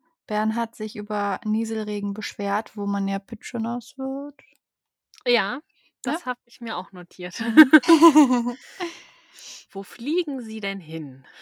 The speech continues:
Speaker 1: Ja, sie fliegen natürlich zum Martinshof und kommen da dann auch triefnass an. Und Susanne steht da schon bereit und besorgt Kamillentee, um die drei ein bisschen aufzuwärmen. Ja.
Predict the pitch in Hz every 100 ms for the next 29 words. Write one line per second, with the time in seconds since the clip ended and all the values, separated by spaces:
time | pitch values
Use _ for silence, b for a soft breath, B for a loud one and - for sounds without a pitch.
0 | B B B 247 240 202 202 208 262 269
1 | - 214 208 202 - 196 196 240 - -
2 | 208 208 190 190 196 - 196 240 247 -
3 | 220 226 220 226 - 233 233 214 208 208
4 | - 202 226 - B B - - 311 359
5 | - 240 247 - - 196 190 233 269 B
6 | B B B _ 220 208 202 202 202 202
7 | - _ - 208 190 185 190 - - 196
8 | - 190 - 185 180 185 190 185 196 202
9 | 202 208 - 202 208 - 202 - - -
10 | 220 233 226 220 214 208 202 202 202 208
11 | b b b _ - 202 190 190 202 185
12 | - 190 196 196 196 226 226 208 220 -
13 | 208 208 208 214 214 214 226 226 _ _
14 | b b b b - 202 190